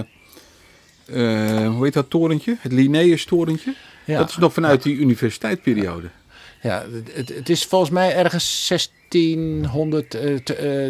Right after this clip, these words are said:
Speaker 2: t-, t-, eh, tweede helft zestienhonderd geweest dat die opgericht is. Nou, Willem van Oranje was trouwens vijftienvierentachtig
Speaker 1: Nou.
Speaker 2: al overleden, dus het is een andere Willem geweest.
Speaker 1: Ik denk dat de luisteraars er niet wakker van liggen.
Speaker 2: Nee.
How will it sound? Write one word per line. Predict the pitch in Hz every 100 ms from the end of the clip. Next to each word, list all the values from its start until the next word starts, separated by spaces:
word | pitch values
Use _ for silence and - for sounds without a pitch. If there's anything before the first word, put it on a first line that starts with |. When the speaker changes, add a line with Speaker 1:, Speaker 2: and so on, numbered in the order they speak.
| 123
Speaker 2:
t-, | - 135 -
t-, | -
eh, | 135 127
tweede | - 156 143
helft | 139 -
zestienhonderd | - - 123 120 117
geweest | - 101 101
dat | 107
die | 98
opgericht | 104 113 98
is. | 120
Nou, | 113 107
Willem | 123 117
van | 117
Oranje | 113 131 135
was | 127
trouwens | - 123 127 127 - - - - - - -
vijftienvierentachtig | - 123 - 120 135 127 110 101 98
Speaker 1:
Nou. | 87
Speaker 2:
al | 107
overleden, | 110 107 107 123 123
dus | 117
het | 127
is | 139
een | 135
andere | 139 156 131
Willem | 123 120 113
geweest. | 110 117 156
Speaker 1:
Ik | 131
denk | 127 131
dat | 120
de | 123
luisteraars | 127 131 143 135
er | 131
niet | 131
wakker | 104 90 95
van | 92
liggen. | 87 90 92
Speaker 2:
Nee. | 98